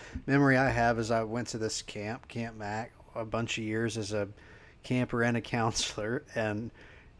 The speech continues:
every year my mom would stash in my stuff in Athlon magazine.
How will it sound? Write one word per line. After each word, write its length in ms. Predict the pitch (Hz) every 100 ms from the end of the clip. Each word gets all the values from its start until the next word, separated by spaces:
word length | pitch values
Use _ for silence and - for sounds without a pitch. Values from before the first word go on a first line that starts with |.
| -
every 260 | 120 123
year 220 | 117 123 117
my 140 | 104
mom 280 | 107 110 110
would 160 | 104
stash 540 | - - 113 110 107 -
in 180 | 107 104
my 160 | 101
stuff 480 | - - 120 110 -
in 100 | 104
Athlon 520 | 101 101 - 98 92
magazine. 680 | 90 90 95 87 90 95 117